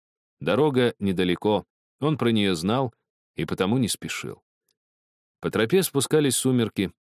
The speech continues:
и он заметил какое-то движение. Вроде собака подходит, крупная овчарка, но, вероятнее, лайка. Что делать собаке в такой глуши, в такой поздний час? Собак Федор не любил, но животное подходило так,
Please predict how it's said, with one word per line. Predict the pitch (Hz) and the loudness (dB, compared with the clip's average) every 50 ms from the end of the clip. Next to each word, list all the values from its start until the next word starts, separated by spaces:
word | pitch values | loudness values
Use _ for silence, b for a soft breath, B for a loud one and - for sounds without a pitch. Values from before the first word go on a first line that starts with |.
| _ - | _ -4
и | 78 92 | -2 0
он | 107 104 | 2 2
заметил | 92 110 110 117 127 135 - 127 113 104 | 2 2 2 2 0 0 0 -2 -2 0
какое-то | - 95 87 - 104 101 95 - 87 | -2 -2 0 2 2 2 2 0 0
движение. | 87 85 87 80 85 87 87 87 85 82 73 - _ _ _ _ _ | 2 2 0 2 2 0 0 0 -2 -4 -6 -8 _ _ _ _ _
Вроде | - 80 90 101 101 92 95 | -4 0 0 0 0 0 -2
собака | - - 87 85 78 92 101 98 - - | -2 -2 -2 -2 -2 -2 -2 -2 -4 -8
подходит, | - - 78 - - 92 95 90 85 80 - _ _ _ | -8 -8 -8 -6 -2 -2 0 0 -2 -4 -6 _ _ _
крупная | - 90 98 95 - 90 85 82 | -4 -4 -4 -2 -2 -4 -4 -4
овчарка, | 78 - - - 90 87 85 - - 78 - _ _ _ _ _ _ _ _ _ 80 | -4 -4 -2 -2 -2 -2 -2 -6 -8 -10 -10 _ _ _ _ _ _ _ _ _ -2
но, | 85 98 113 123 - | 0 0 0 -2 -2
вероятнее, | - 101 98 98 95 92 90 92 98 - - 90 85 80 | -2 -2 0 0 0 0 0 0 -2 -2 -4 -4 -4 -2
лайка. | 76 78 76 71 71 - - - _ _ _ _ _ _ _ _ _ _ _ _ | -2 -4 -4 -6 -8 -12 -20 -20 _ _ _ _ _ _ _ _ _ _ _ _
Что | - - - 135 | -8 -2 -2 0
делать | 151 156 156 147 143 123 | 2 2 2 2 2 0
собаке | - 131 123 117 123 120 - 101 | 0 0 0 0 -2 -2 -4 -8
в | - - | -6 -4
такой | 98 95 - 98 90 | -6 -2 -2 -2 -2
глуши, | 82 90 90 87 - - 107 95 | 0 -2 -2 -2 -2 -2 -2 -2
в | 87 - | -2 -4
такой | 85 80 - 95 90 | -8 -4 -2 -4 -4
поздний | - - 101 98 90 104 107 110 | -2 -2 -2 -2 -2 -6 -8 -8
час? | - - 98 67 - - - - _ _ _ _ _ _ _ _ _ _ | -8 -8 -8 -8 -8 -10 -14 -14 _ _ _ _ _ _ _ _ _ _
Собак | - - 87 85 95 101 104 - - | -4 -4 -2 0 2 0 0 -2 0
Федор | - 98 98 95 95 95 | 0 0 2 2 0 0
не | 92 92 90 | 0 0 2
любил, | 90 90 85 87 98 104 92 73 - _ _ _ _ _ _ _ _ | 2 0 0 0 0 0 0 -2 -6 _ _ _ _ _ _ _ _
но | 87 107 120 | 0 0 0
животное | 110 113 123 123 151 156 - - 131 127 117 | 2 2 2 2 2 0 0 0 0 0 0
подходило | - 117 - - 117 107 110 120 117 107 98 | 0 -4 -2 0 -2 0 2 2 2 2 0
так, | - - 117 123 117 - - | 0 0 -2 -2 -4 -8 -16